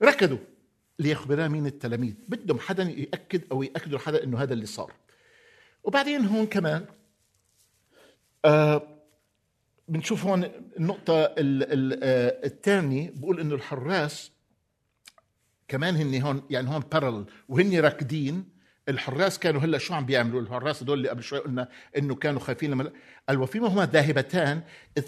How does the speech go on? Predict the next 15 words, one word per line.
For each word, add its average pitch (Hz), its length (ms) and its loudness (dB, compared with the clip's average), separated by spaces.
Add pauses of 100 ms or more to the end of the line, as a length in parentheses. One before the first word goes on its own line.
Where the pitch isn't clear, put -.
قوم 233 220 4
من 190 80 2
الحراس 160 400 -2
جاءوا 160 360 2
إلى 135 60 0
المدينة 139 340 -4
وأخبروا 139 560 -4
رؤساء 147 280 0
الكهنة 160 360 -2
بكل 131 380 -4
مكان، 170 440 -4 (300)
فاجتمعوا 139 680 -2
مع 156 180 -2
الشيوخ 139 600 -6
وتشاوروا 170 720 -2